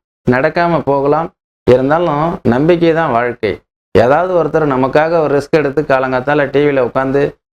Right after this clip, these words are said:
உனக்கு ராசிக்கு இப்படி இருக்கும், அப்படி இருக்கும்போது ஒரு பாசிட்டிவான எனர்ஜி உங்களுக்கு கிடைக்குது பாத்தீங்களா?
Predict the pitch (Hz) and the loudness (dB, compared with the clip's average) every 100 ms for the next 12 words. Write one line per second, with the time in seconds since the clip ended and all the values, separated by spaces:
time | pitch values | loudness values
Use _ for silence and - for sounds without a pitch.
0 | - 123 120 127 143 147 135 120 127 123 | 0 2 2 0 -2 -4 -2 2 2 2
1 | 139 135 123 120 139 135 127 131 147 - | 0 0 0 0 0 2 2 2 0 -4
2 | _ _ - 123 170 202 190 180 180 165 | _ _ 0 2 0 -2 0 0 2 0
3 | 151 160 160 147 139 120 135 147 151 127 | 0 0 0 0 -2 0 -2 0 0 0
4 | 123 120 117 | 0 0 2